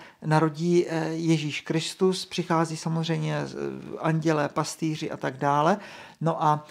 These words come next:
dneska máme tu scénu, kdy, eh, Maria a Josef, zbožní Židé, nechávají Ježíše osmý den obřezat, čtyřicátý den ho přináší do chrámu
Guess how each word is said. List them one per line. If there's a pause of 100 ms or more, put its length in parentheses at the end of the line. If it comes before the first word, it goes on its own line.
(160)
dneska
máme
tu
scénu,
kdy, (280)
eh,
Maria
a
Josef, (120)
zbožní
Židé,
nechávají (260)
Ježíše
osmý
den
obřezat,
čtyřicátý
den
ho
přináší
do
chrámu